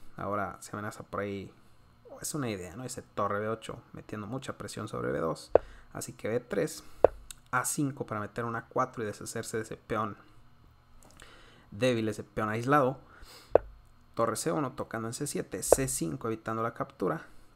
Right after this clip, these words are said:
y dama B cinco metiendo presión sobre el peón en C cinco. A cuatro aquí de Caruana. ¿Y qué hubiera pasado si Sean se comía el peón en C cinco? Algo como torre por C cinco sería jaque. Rey H uno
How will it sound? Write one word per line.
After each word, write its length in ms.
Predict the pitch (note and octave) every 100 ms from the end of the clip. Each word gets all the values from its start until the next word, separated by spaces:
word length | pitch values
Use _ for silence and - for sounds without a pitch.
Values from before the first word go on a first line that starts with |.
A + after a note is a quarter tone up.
| -
y 120 | E3
dama 240 | D3 A#2 G#2+
B 100 | G2+
cinco 400 | - A2 - G#2+
metiendo 380 | G#2 G#2+ G#2
presión 420 | - - - G#2+ G#2
sobre 220 | G2 F#2+
el 40 |
peón 220 | - G2
en 80 | G#2+
C 140 | - -
cinco. 360 | - - - - - - - -
A 200 | B2+ A#2+
cuatro 460 | - C#3+ B2+ - -
aquí 240 | - A#2
de 360 | A2 G#2 F#2+ - - - - - - - - - - - - - - - - - - - -
Caruana. 480 | A#2 C#3+ D3 C3 - - - - - - - - - - - -
¿Y 180 | E3
qué 160 | C#3 F#3+
hubiera 240 | D#3+ A#2+
pasado 340 | - - B2 A2
si 240 | - G2+ -
Sean 400 | - B2+ A2+ A#2
se 100 | G#2+
comía 260 | G2 G#2
el 100 | G2+
peón 220 | - G#2
en 80 | G2+
C 140 | - C#3
cinco? 380 | - - -
Algo 180 | - -
como 220 | - - -
torre 220 | - - -
por 140 | -
C 140 | - D3
cinco 320 | G3 E3+ C#3+
sería 280 | - - -
jaque. 440 | - E3 - - - - - - -
Rey 140 | G#2
H 240 | G#2+ - F2+
uno 240 | D#2+